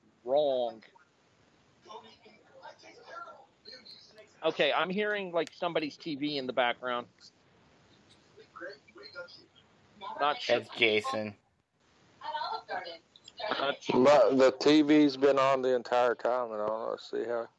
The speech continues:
Speaker 1: I'm just, I'm, I'm hearing it louder now, though. Just a heads up. Giving you a heads up that I can hear it in the background.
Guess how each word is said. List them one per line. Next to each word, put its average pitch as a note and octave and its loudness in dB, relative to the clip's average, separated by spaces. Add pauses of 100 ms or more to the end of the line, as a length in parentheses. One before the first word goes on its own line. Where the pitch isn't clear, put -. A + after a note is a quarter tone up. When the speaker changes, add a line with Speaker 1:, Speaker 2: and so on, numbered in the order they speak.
(760)
Speaker 1:
I'm D3+ -4
just, D#3+ -12 (100)
I'm, D3+ -6 (100)
I'm D#3 -6
hearing F3 -6
it E3 -8
louder D#3 0
now, C#3 -4
though. A2+ -12
Just C#3 -14
a D3+ -2
heads D#3 -2
up. B2 0 (200)
Giving C#3+ -6
you D3 -2
a C#3+ 2
heads D3 -2
up C3+ -6
that C3 0
I B2 0
can B2+ -8
hear C3 -8
it B2+ -6
in B2 -8
the B2+ -10
background. B2 -2